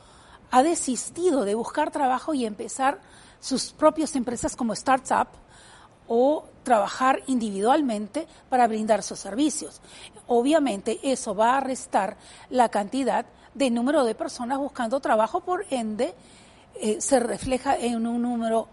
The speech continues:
bastante bajo, con lo cual no estoy de acuerdo, como lo podemos ver que es evidente con la cantidad de despidos masivos. Disney en este momento ha decidido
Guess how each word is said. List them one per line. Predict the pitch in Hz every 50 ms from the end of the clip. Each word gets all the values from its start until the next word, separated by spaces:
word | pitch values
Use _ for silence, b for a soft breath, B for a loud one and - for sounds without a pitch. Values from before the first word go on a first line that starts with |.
| - - -
bastante | - 185 - - 220 214 196 196 180
bajo, | 208 214 208 - - - B B B B B B _ - -
con | 262 254 240 240 226
lo | 220
cual | - - 311 330 320
no | 302 330 339
estoy | - - - 320 294
de | - 339
acuerdo, | 226 339 359 320 233 175 185 202 - - - - B B B B
como | - - 294 247 247 226
lo | 220 214
podemos | - 214 220 262 302 269 247
ver | 254 247 269 262 - B B B B _
que | - 370 403 269 247
es | 240 -
evidente | 254 - 233 208 202 214 262 269 226 - 220
con | - 240 214
la | 185 175
cantidad | - - 196 - 196 196 208 226 240 240 B B B B B -
de | 220 202
despidos | 190 175 - - 226 190 185 - -
masivos. | - - - - 320 277 - - -
Disney | - 220 196 330 339 311 - - 208 196 202 196 202
en | 202 202
este | 202 220 - - 311
momento | 320 339 339 311 240 226 196 180 - 226 262 294 B B B B B B
ha | 226 220
decidido | 226 262 285 - - 359 311 262 226 214 247 254